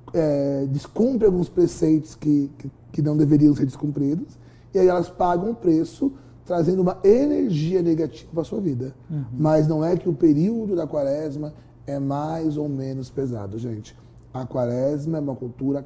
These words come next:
Speaker 1: católica. Ela não pertence ao culto afro-brasileiro. Eu sei que alguns zeladores aí, de repente, principalmente o pessoal da Umbanda, "Meu Deus do céu, o Pai Marcelo tá falando, é, tá des-, desmerecendo isso." Gente, mas não é.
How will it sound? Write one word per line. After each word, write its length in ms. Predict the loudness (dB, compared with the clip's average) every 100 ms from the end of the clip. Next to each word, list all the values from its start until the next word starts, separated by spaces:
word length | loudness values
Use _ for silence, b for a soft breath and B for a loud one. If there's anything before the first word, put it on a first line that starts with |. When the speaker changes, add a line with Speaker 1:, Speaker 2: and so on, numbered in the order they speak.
| -12
Speaker 1:
católica. 1120 | -12 -10 -10 -6 -2 -2 -2 -4 -8 -10 -14 -16 b b b -12
Ela 200 | -10 -6
não 340 | -2 -2 -2
pertence 560 | -2 -4 0 -2 -2 -6
ao 60 | -8
culto 320 | -8 -8 -8
afro-brasileiro. 680 | -8 -8 -8 -6 -6 -6 -10 B B B -6
Eu 80 |
sei 140 | -2 2
que 80 | 2
alguns 200 | 2 4
zeladores 520 | 4 4 4 4 2
aí, 100 | 0
de 100 | 0
repente, 500 | -2 -2 -2 -4 -4
principalmente 360 | -8 -6 -8
o 20 | -10
pessoal 160 | -6
da 60 | -4
Umbanda, 500 | -4 -4 -4 -4 -6 B B B
"Meu 200 | -4 0
Deus 360 | 4 8 10 10
do 100 | 6
céu, 220 | 0 -2
o 40 | -2
Pai 100 | -2
Marcelo 420 | -2 -2 -4 -2
tá 120 | -4
falando, 420 | 0 0 0 -4 -8 -20 -10
é, 500 | -8 -6 -6 -8 -12 -16 b b b
tá 100 | 0
des-, 180 | 0 0
desmerecendo 800 | 0 2 4 4 4 0 2 2
isso." 280 | -2 -2 -6
Gente, 320 | -4 -6 -6
mas 200 | -6 -4
não 160 | -2 -4
é. 120 | -6